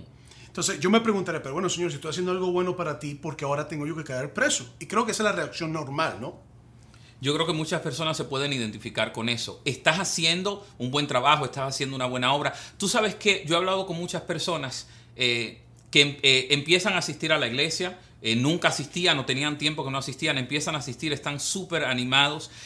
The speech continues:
Speaker 2: y luego en un momento después del servicio me dicen, "Pastor, ¿puedo hablar con usted?". Le digo, "Sí, claro". Y me dicen, "Pastor, eh, tengo unos cuantos meses viniendo a la iglesia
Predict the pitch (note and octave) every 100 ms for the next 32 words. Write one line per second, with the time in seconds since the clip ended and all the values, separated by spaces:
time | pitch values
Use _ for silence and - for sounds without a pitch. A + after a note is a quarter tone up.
0 | - - E3 E3+ F#3 G#3 A3+ A3 D#3 F3
1 | F#3+ F3 F3+ F#3 E3 C#3+ E3 E3+ D#3 D#3
2 | E3 E3 D#3+ D#3+ D3+ - E3+ D#3+ D3+ D3+
3 | D3 D3 D3 E3 D3 C3+ C3 - C3 C3
4 | G#2 - - - - - D3 E3 D#3+ D3+
5 | C3+ F3+ F3 E3 - - - B2+ B2 B2
6 | B2 - D#3 E3+ F3+ - D#3+ D#3 D3 D#3+
7 | D#3+ D3+ C3+ C#3+ D3 C#3 C#3 F3 F3 F3
8 | D3+